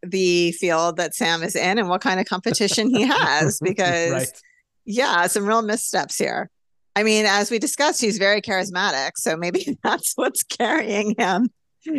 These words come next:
Speaker 1: No one notices that he's not that great at his job because they just
Speaker 2: <laughs>
Speaker 1: enjoy him.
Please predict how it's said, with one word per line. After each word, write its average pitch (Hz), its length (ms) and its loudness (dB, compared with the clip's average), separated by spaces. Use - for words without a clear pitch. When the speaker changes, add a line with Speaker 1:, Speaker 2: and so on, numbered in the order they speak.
Speaker 1:
No 247 220 4
one 247 140 4
notices 226 480 2
that 185 120 0
he's 180 160 0
not 180 200 0
that 175 140 0
great 185 200 -4
at 165 120 -2
his 180 160 -2
job 220 340 0
because 208 340 -2
they 196 140 0
just 202 380 -2
Speaker 2:
<laughs> - 0 -
Speaker 1:
enjoy 214 340 2
him. 160 260 0